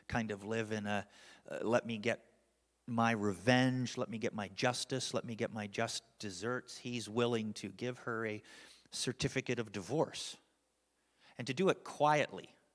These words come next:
Now, in that culture, that was a way for both parties, but particularly the woman,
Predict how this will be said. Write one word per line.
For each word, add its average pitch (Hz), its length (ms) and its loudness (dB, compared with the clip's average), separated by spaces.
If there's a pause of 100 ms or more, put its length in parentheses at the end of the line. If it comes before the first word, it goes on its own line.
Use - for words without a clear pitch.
(800)
Now, 127 300 4 (220)
in 127 140 -8
that 151 200 0
culture, 160 380 0
that 117 180 4
was 113 160 -2
a 113 60 -2
way 120 380 0
for 110 640 2 (420)
both 165 380 4
parties, 143 400 6
but - 200 -6
particularly 131 920 2
the 107 160 -2
woman, 139 440 0